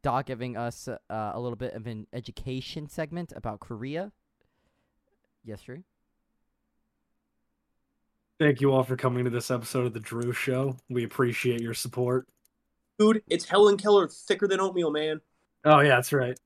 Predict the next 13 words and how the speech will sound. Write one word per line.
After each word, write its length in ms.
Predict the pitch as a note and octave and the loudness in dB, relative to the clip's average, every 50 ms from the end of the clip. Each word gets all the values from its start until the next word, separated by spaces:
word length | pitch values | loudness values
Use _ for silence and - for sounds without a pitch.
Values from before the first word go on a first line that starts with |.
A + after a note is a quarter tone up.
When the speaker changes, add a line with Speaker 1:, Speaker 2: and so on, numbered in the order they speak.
| _ | _
Speaker 2:
'Cause 160 | - - C#3+ B2 | -2 -2 0 0
she 160 | - E3 D#3 | 2 0 2
probably 340 | C3+ D#3 D3+ C3+ B2+ B2+ B2 | 2 4 2 2 2 0 -2
was. 380 | A2+ A2 G#2+ A2 - - - _ - | -4 -4 -8 -8 -10 -14 -20 _ -14
Let's 140 | C#3+ B2+ - | -14 -12 -8
be 100 | - B2 | -6 -6
honest 260 | A#2 A#2 A2+ G#2+ - - | -6 -6 -10 -10 -8 -8
here. 120 | B2+ B2 - _ _ _ _ _ _ _ _ _ _ _ - | -8 -8 -10 _ _ _ _ _ _ _ _ _ _ _ -2
Speaker 1:
<laughs> 280 | - C#4 - - A#3 - _ _ _ _ _ _ _ _ _ _ - | -2 -2 0 -2 -4 -4 _ _ _ _ _ _ _ _ _ _ -6
Helen 240 | - D#3+ E3+ E3+ | -4 -4 -4 -4
Keller. 460 | D3+ - D#3+ E3 E3 D#3 D3+ D3+ D3 _ _ _ _ _ _ _ _ _ _ _ _ | -2 -2 0 0 0 0 -2 -4 -6 _ _ _ _ _ _ _ _ _ _ _ _
Helen 240 | - - D#3 D#3 D#3+ | -6 -4 -4 -4 -2
Keller. 360 | - F3 D#3 D3+ D#3 D3+ - | -2 -2 0 0 -2 -2 -6